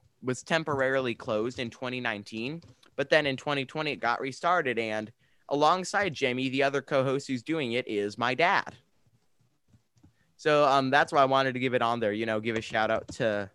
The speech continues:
my dad, A K A Nomadic Vagabond. And the next one,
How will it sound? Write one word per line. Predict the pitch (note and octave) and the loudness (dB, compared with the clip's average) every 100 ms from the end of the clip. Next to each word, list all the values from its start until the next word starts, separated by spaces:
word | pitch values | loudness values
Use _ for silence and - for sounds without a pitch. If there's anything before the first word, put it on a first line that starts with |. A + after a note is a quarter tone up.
| - | -10
my | G#2+ G#2+ | -4 -2
dad, | G#2 F#2+ F2+ A2+ C3 _ _ - | 0 -2 0 -4 -8 _ _ -6
A | B2 | -6
K | B2+ A#2 A2 | -2 -2 -2
A | |
Nomadic | G#2 G#2 G#2 G#2 - | -2 -2 -2 -4 -4
Vagabond. | A2 G#2 G2+ G#2 G#2 B2+ D3 _ _ _ _ _ _ _ _ _ _ _ _ _ _ _ _ _ - | -6 -6 -8 -10 -10 -10 -14 _ _ _ _ _ _ _ _ _ _ _ _ _ _ _ _ _ 0
And | D3 C#3+ C#3 | 2 2 4
the | C3+ C3 | 6 6
next | B2+ C#3+ - - | 6 2 0 -6
one, | D3 C#3+ D#3+ | 0 0 0